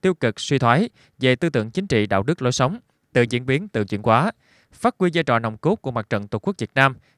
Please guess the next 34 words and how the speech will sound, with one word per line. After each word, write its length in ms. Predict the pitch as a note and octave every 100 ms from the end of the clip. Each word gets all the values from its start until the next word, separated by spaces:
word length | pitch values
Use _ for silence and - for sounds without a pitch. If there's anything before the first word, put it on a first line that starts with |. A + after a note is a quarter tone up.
| -
và 100 | C3+
các 260 | G3 G#3+
tổ 160 | - G#2 -
chức 240 | A3+ -
chính 140 | E3
trị 120 | F#3+ G#2
xã 120 | C3+
hội 220 | B2+ G2+
trong 260 | - B2 A2
công 200 | B2 A2+
tác 180 | - -
vận 140 | A2+ A2
động 160 | G2
nhân 140 | A2 A2+
dân, 180 | C3 B2 _ _ _ -
tích 120 | B3
cực 160 | C3+
tham 160 | - C#3
gia 180 | B2+ B2+
đấu 140 | C3
tranh 220 | E3+ B2
ngăn 160 | A#2 B2
chặn, 240 | G#2+ F#2+ G3+ _ _ _
đẩy 100 | -
lùi 220 | F3+ C#3 A#2+
sự 220 | - G#2+
suy 200 | - C#3+
thoái, 320 | B2+ A#2+ A3 - _ _
tự 120 | -
diễn 260 | B2 A#2+ C3
biến, 240 | C3+ E3+
tự 200 | A3 A2
chuyển 200 | G#2 G#2 A#2
hóa 240 | A#2+ C#3+